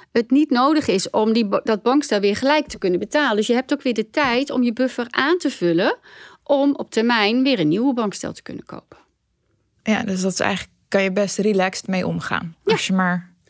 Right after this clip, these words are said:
Speaker 1: Als je maar een minimale buffer hebt waar jij je ook fijn bij voelt,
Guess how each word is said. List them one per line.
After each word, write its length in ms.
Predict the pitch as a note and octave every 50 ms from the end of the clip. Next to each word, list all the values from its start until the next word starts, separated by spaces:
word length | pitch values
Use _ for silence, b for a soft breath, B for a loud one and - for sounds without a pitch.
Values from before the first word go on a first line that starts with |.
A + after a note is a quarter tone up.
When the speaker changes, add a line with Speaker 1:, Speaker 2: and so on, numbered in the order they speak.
| b b b b b b b b
Speaker 1:
Als 280 | C#4+ D4+ F4+ F4 -
je 80 | - D4+
maar 420 | C#4 B3 B3 C4 C4+ C#4 C4 -
een 80 | G#3 G#3
minimale 540 | G#3+ A#3 A#3+ B3 A#3 A3 A3 A3 G#3+ G#3+ F#3
buffer 500 | E3 G3 G#3 G#3 - - F#3 D#3 D#3 E3
hebt 440 | F3+ - - - - - - - - _
waar 180 | - F#3+ F3+ F3+
jij 280 | F#3 G3 G#3 A#3 C4+ C4+
je 120 | B3+ -
ook 180 | A3 G#3+ - -
fijn 340 | - - G#3+ A3+ A#3+ A#3+ F#3
bij 160 | - D3+ D#3
voelt, 580 | - - - D#3+ - F#3+ B3+ C#4+ - - -